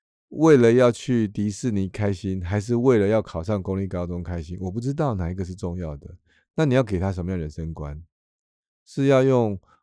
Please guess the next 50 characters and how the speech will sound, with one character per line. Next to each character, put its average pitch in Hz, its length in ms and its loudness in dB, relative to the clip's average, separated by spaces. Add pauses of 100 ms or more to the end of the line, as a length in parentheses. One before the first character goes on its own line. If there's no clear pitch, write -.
(100)
物 143 160 2
质 95 120 -4
的 95 120 4
人 92 180 0
生 95 240 -4
观， 92 180 -2
还 92 200 -2
是 113 80 -2
他 110 300 -2 (280)
为 135 140 4
他 117 120 2
自 117 160 -4
己 90 140 -2
奋 107 260 0
斗 101 160 2
人 85 200 -4
生 87 240 -6
观？ 85 280 -6 (100)
哪 98 180 0
一 113 40 0
种 101 280 -2
是 110 400 -4 (400)
比 101 80 -6
较 95 120 -2
重 90 240 -4
要 80 180 -8
的？ - 140 -20 (360)
所 202 120 2
以 208 60 6
考 104 260 0
上 147 260 0
是 143 200 -2
谁 98 240 -2
受 107 260 0
益？ 107 200 -4 (480)
如 175 120 2
果 170 140 6
是 131 140 2
孩 120 200 0
子 113 140 -2
受 117 180 2
益， 107 60 0
这 160 160 -2
件 156 240 0
事 135 160 -2
情 107 160 0
对 135 160 4
他 120 140 2
来 104 120 2
说 104 240 0